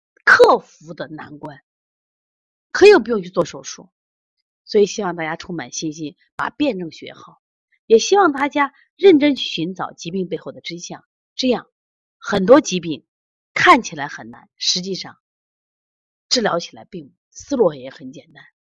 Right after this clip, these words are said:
如果你们有什么问题，可以加王老师的微信：幺三五，哎，错了，幺五七七幺九幺六四四七，幺五七七幺九幺六四四七。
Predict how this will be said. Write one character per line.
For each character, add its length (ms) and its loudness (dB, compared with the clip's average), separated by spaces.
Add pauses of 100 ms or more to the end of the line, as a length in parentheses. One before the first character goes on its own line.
(680)
如 140 2
果 80 4
你 160 0
们 140 -2
有 120 0
什 120 -14
么 80 -8
问 180 -8
题， 120 -18
可 120 -14
以 60 -10
加 180 -10
王 120 -8
老 100 -8
师 100 -20
的 120 -10
微 120 -2
信： 280 -12 (360)
幺 140 0
三 240 -4
五， 180 -12 (840)
哎， 180 -2 (100)
错 200 -4
了， 100 -8 (240)
幺 180 8
五 140 0
七 420 -6 (380)
七 240 0
幺 200 6
九 200 -10
幺 320 -8
六 340 6
四 420 -16
四 240 -20
七， 360 -14 (380)
幺 180 6
五 160 -4
七 400 -12 (200)
七 200 -6
幺 180 2
九 180 -14
幺 280 -16
六 380 -6
四 400 -20
四 220 -20
七。 320 -20